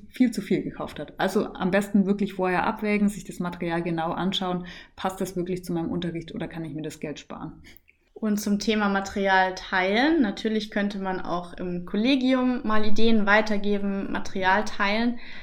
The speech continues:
Speaker 2: Ich merke das immer selber, die typisch deutsche Art, dass man da irgendwie sein Material nicht hergeben möchte. Ich weiß gar nicht, wo man das so gelernt hat, aber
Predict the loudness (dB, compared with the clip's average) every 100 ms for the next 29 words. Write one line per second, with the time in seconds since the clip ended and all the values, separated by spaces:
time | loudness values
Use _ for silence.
0 | -12 -14 -18 -20 -16 -2 -2 -2 -14 -20
1 | _ -20 -16 -6 -2 4 4 2 -6 -2
2 | 0 0 0 2 2 4 2 2 0 -4
3 | -4 -6 -4 -2 -4 -6 -8 -6 -4 -2
4 | -2 0 4 8 8 6 0 -2 -2 -2
5 | 0 0 -2 -4 -6 -10 -8 -4 0 0
6 | -2 -4 0 0 2 -2 -4 2 4 4
7 | 2 2 2 2 -2 -4 -4 2 2 6
8 | 4 4 2 4 8 6 4 0 2 6
9 | 6 6 0 -2 0 0